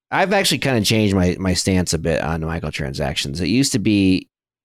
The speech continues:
if it was just cosmetic, I didn't care. Now I'm kinda like, I only accept it in free-to-play games.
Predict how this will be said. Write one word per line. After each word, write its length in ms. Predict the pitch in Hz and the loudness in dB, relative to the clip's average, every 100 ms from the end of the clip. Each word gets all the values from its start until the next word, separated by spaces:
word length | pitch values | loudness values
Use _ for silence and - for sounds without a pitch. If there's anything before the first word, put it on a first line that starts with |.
| _ _ _ | _ _ _
if 120 | 107 | -8
it 60 | - | -4
was 160 | 92 95 | -2 -2
just 180 | 110 | -2
cosmetic, 560 | - 101 92 90 95 95 | 0 0 2 2 2 2
I 60 | 90 | 2
didn't 260 | 87 69 | 0 -2
care. 480 | - 92 92 101 104 _ _ _ _ _ - | -2 0 2 2 -2 _ _ _ _ _ -10
Now 340 | 104 110 139 | -4 0 2
I'm 180 | 151 127 | 4 2
kinda 260 | - 123 | 0 2
like, 400 | 113 107 98 - - _ _ _ | 4 4 2 0 -16 _ _ _
I 140 | 120 127 | -2 2
only 160 | 117 | 2
accept 320 | 95 - 92 73 | 2 0 0 -2
it 20 | |
in 80 | 71 | -4
free-to-play 460 | - 73 - 62 | -2 -2 -2 -4
games. 400 | 60 57 62 - | -2 -6 -6 -10